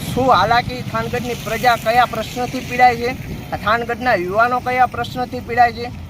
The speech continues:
થાનગઢની જનતાને શું પ્રો-, પ્રોબ્લેમ છે એ કાંઈ દેખાતું નથી. માત્ર ને માત્ર આ ભાજપની સરકારને ભ્રષ્ટાચાર કેમ કરવો, લોકોનો વિશ્વાસમાં ઉતારી એની પાસેથી મત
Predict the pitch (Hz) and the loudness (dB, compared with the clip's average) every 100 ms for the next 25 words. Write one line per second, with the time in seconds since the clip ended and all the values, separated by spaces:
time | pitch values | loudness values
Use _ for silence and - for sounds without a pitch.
0 | 175 202 208 233 240 202 156 165 - 240 | -4 -4 -4 -8 -6 -8 -6 -4 0 0
1 | 240 226 247 - 226 240 196 175 135 208 | 0 -4 -8 -4 -2 -2 -2 -6 -2 -2
2 | 214 240 233 247 214 - 254 214 220 - | 2 0 0 -4 -4 -2 -2 -2 -4 0
3 | 240 240 226 240 175 151 175 - 247 247 | -2 -2 -6 -4 -4 -2 -2 -2 -4 -4
4 | 220 220 214 220 208 156 139 147 208 233 | -4 -4 -2 0 2 2 -2 -4 -8 -6
5 | 226 202 196 202 190 196 214 - - - | -6 -4 -2 0 0 -2 -6 -8 -14 -6
6 | 165 - 247 240 226 226 202 - 208 247 | -6 -6 -10 -2 2 4 2 -2 -2 0
7 | 220 202 196 190 196 214 - 165 190 208 | 0 -2 0 0 -2 -2 -10 -4 -2 0
8 | 247 233 175 180 233 247 262 262 226 220 | 0 0 0 -2 4 4 4 2 2 0
9 | 233 220 220 208 214 - 208 220 - 190 | 0 0 -2 -6 -4 0 0 -2 -6 -4
10 | 156 220 | 2 2